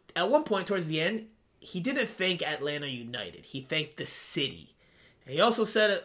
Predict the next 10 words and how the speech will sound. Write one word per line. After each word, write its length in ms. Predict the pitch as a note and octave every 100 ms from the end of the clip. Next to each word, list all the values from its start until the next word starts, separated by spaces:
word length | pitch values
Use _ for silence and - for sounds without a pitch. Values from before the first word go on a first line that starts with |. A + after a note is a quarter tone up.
| -
earlier 360 | F3 G3+ G3+ G3+
in 80 | G3
that 140 | G3
press 200 | - F#3+
conference 540 | G3 F#3+ - F#3+ - -
this 140 | E3 D#3
past 260 | E3 D#3
Saturday 440 | E3 D#3+ E3+ E3+ D#3+
that, 360 | C#3+ C3+ B2+ - - - _
uh, 320 | E3 D#3 -